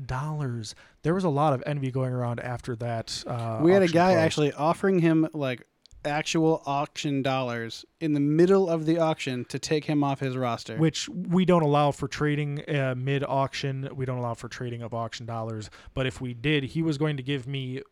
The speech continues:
Speaker 1: more than the value I paid for him to trade him, uh, which just tells me that that was a pretty good, pretty good move.
Speaker 2: I would agree so. And, you know, just going back on the Coleman situation here, um,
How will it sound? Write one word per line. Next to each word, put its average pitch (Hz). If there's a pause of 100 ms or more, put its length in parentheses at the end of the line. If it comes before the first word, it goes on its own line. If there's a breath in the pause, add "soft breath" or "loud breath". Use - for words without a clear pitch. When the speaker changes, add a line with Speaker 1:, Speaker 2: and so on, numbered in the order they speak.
Speaker 1:
more 151
than 156
the 135
value 143
I 120
paid 151
for 135
him 117 (400 soft breath)
to 123
trade 156
him, 123 (500 soft breath)
uh, 113 (260)
which 196
just -
tells 151
me 143
that 127 (400)
that -
was 208
a 160
pretty 151
good, 131 (160)
pretty 220
good 170
move. 127 (160)
Speaker 2:
I 135
would 151
agree 165
so. 185
And, 139 (260 loud breath)
you 147
know, 135
just 147
going 190
back 180
on 175
the 143
Coleman 180
situation 135
here, 123 (340 soft breath)
um, 123